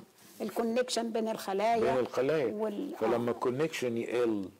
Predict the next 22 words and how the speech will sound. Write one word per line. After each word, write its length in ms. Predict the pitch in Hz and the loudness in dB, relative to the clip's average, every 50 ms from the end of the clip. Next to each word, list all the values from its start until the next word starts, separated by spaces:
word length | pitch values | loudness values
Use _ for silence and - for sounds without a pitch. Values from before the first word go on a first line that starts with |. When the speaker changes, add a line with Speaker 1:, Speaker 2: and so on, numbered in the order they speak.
| _ _ _ _ _ _ _ - - - - - | _ _ _ _ _ _ _ -20 -20 -20 -14 -8
Speaker 2:
والبروتين 1700 | 101 101 107 107 107 104 104 101 101 101 101 101 101 104 104 104 104 104 104 104 107 110 107 98 - 104 107 101 - - 131 131 123 | -4 -2 -2 0 0 0 -2 -2 -2 0 0 0 2 2 2 4 2 2 2 0 -2 -4 -4 -4 -2 -2 -2 -2 0 -2 -2 0 0
يلطخ 520 | 113 110 110 123 120 - - 110 98 - - - | 0 2 2 2 0 0 -2 -4 -4 -4 -4 -2
كده 200 | - 110 98 107 | -2 0 2 2
يبوظ 500 | 104 95 95 113 113 110 104 101 90 90 | 0 2 2 2 4 4 2 2 0 -4
الدنيا، 500 | 95 90 85 110 107 101 101 95 92 87 - - _ _ _ _ _ _ - | -6 -6 -4 -4 -2 -2 -4 -6 -6 -8 -12 -20 _ _ _ _ _ _ -20
فطبعًا 380 | - - - 117 117 113 98 | -14 -6 -4 -4 -4 -4 -6
ال-، 380 | 87 87 92 92 92 87 - - - - 95 95 | -10 -12 -12 -14 -14 -14 -14 -14 -14 -12 -12 -14
الفانكشن 520 | 95 - - - 107 117 113 - - 107 | -14 -14 -10 -10 -10 -10 -10 -10 -10 -10
بتاعت 360 | 101 95 - 104 98 - - - | -12 -10 -12 -12 -12 -12 -12 -12
المخ 260 | 98 101 110 113 - - - - - - _ _ _ _ _ _ _ _ _ - _ _ _ _ _ _ - 95 | -10 -8 -10 -10 -10 -14 -20 -20 -20 -20 _ _ _ _ _ _ _ _ _ -20 _ _ _ _ _ _ -14 -12
بتتأثر. 560 | 110 110 - - - - 151 151 - - - - | -10 -8 -6 -6 -6 -6 -6 -8 -8 -8 -8 -8
Speaker 1:
آه، 20 | - | -8
بتتأثر. 520 | 208 - - - - - 180 175 - - - _ - - | -8 -8 -10 -10 -8 -10 -8 -8 -10 -12 -12 _ -2 -2
Speaker 2:
بس 220 | 110 107 - - | -2 -2 -2 -2
ما 100 | 123 123 | -2 -2
بتتأثرش 680 | 120 123 - 131 - 120 - - - 165 180 170 - - | -2 -2 -2 -4 -2 -2 -2 0 0 0 0 0 0 -4
في 200 | 127 - - - | -4 -4 -2 -2
واحدة 340 | 131 117 - 113 107 101 98 | 0 0 0 -2 -2 0 0
ولا 160 | 104 104 101 | 0 0 -2
اتنين 300 | 95 - - 117 117 117 | -4 -6 -6 -6 -4 -2
وتلاتة، 540 | 110 95 92 - 107 98 101 98 95 - - 95 92 | -4 -4 -6 -6 -6 -4 -4 -4 -4 -6 -14 -14 -14
بيسموها 600 | - - - - 98 101 110 120 120 117 117 - | -14 -12 -10 -10 -8 -4 -4 -2 -2 -2 -4 -6